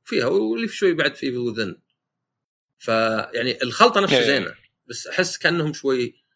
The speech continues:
Speaker 1: بالغوا عشان تكون لعبة طويلة. يعني ميزة أشياء، مثلًا نفكر مثلًا ميزة أشياء زي Evil Within،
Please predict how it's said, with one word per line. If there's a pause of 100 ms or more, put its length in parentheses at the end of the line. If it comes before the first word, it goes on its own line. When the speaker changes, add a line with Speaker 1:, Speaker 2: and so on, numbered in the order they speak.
(340)
Speaker 1:
بالغوا
عشان
تكون
لعبة
طويلة. (1120)
يعني
ميزة
أشياء،
مثلًا
نفكر
مثلًا
ميزة
أشياء
زي
Evil
Within،